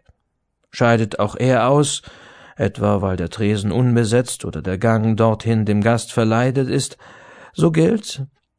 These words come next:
hat man dreimal in angemessenem Zeitabstand laut und deutlich die Rechnung erbeten, steht dem Aufbruch nichts im Wege. Allerdings sollten Name und Anschrift auf dem Tisch hinterlassen werden,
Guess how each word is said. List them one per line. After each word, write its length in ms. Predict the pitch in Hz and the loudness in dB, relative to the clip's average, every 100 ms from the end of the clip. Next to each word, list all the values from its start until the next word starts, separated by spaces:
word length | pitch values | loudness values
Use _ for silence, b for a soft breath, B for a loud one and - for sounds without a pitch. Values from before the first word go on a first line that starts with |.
| _ - | _ -2
hat 260 | 180 - | -2 2
man 300 | 165 170 165 | 2 4 4
dreimal 840 | 139 127 127 156 170 180 185 202 | 4 4 2 2 2 2 0 0
in 380 | 214 123 113 98 | -2 -2 0 0
angemessenem 960 | - 123 143 123 110 113 - 117 107 104 | 0 2 2 2 2 0 0 0 0 0
Zeitabstand 920 | 127 131 143 - 127 - - 127 127 | 0 0 -2 -4 -4 -4 -2 0 2
laut 460 | 101 117 160 165 117 | 2 2 0 -2 -2
und 240 | 110 104 | -2 0
deutlich 400 | 120 131 156 147 | 0 0 -2 -4
die 140 | 123 | -2
Rechnung 460 | 104 120 - 123 135 | 0 -2 0 -2 0
erbeten, 600 | 127 131 147 151 180 175 B B B B B | 0 0 0 2 0 0 B B B B B
steht 380 | - 190 196 - | -2 0 0 0
dem 160 | 190 | 0
Aufbruch 680 | - 110 123 - 147 147 - | 2 2 0 -2 -4 -2 0
nichts 400 | 104 104 - - | -2 -2 -6 -8
im 240 | 127 131 | -4 0
Wege. 400 | 104 107 95 98 - _ _ _ _ _ | 0 -2 -4 -8 -10 _ _ _ _ _
Allerdings 880 | - 165 160 135 139 175 240 214 - B B B | 0 2 4 2 2 2 -2 -6 -12 B B B
sollten 600 | - 180 185 185 226 180 180 | -2 0 0 0 -2 2 2
Name 500 | 175 175 160 104 98 | 2 2 2 2 0
und 400 | 104 104 - 143 | -2 -4 -6 0
Anschrift 680 | 151 - - 98 - - | 0 0 -4 -6 -8 -14
auf 140 | - - | -14 -10
dem 200 | 76 87 | -10 -6
Tisch 260 | 101 95 | -6 -4
hinterlassen 640 | 101 98 104 104 - 107 | -4 -2 -2 -2 -2 -2
werden, 380 | 104 110 110 113 | 0 0 0 -2